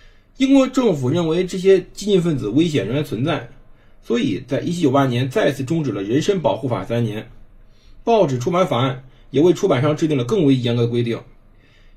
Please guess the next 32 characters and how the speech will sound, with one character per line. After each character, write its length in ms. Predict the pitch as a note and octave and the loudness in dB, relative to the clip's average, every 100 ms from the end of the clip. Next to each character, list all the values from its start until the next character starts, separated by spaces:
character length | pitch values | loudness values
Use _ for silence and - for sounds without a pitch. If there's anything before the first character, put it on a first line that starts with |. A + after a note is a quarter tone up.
| - | -10
一 80 | F3 | -8
七 100 | F#3+ | 0
九 140 | C#3+ | 2
八 160 | C#3+ C#3+ | 2 2
年 180 | C3 C3+ | 0 0
四 180 | D3 | 0
月， 220 | A#2+ G2+ - | 0 -2 -6
伦 160 | A#2 D#3+ | 0 2
敦 100 | G#3 | 2
通 160 | G3 A3 | 2 2
讯 140 | G3+ | 2
社 140 | G3 | 2
的 60 | A2+ | -2
一 100 | A#2 | 0
个 100 | C#3 | 0
委 180 | C#3 F#2+ | 0 -2
员 280 | E2 A2+ D#3+ | -2 -4 0
会 160 | E3+ | 2
被 160 | C3+ B2 | 2 0
捕， 500 | - - - - - - _ _ _ | -4 -14 -12 -12 -14 -20 _ _ _
他 120 | - | -4
的 60 | G3 | 0
一 40 | |
些 140 | F#3+ F#3+ | 2 2
成 240 | D3 D#3 | 2 0
员 320 | C3 B2+ C3 - - - | 2 0 -4 -12 -20 -2
被 140 | E3 C#3 | 0 0
拘 280 | C#3 F#3 F#3 | -2 -8 -6
留 280 | B2 A#2 | -4 0
了 100 | C3+ | 0
两 300 | A2 F2+ D2+ | 0 -4 -8
年。 340 | E2 G#2 C#3 | -10 -6 -8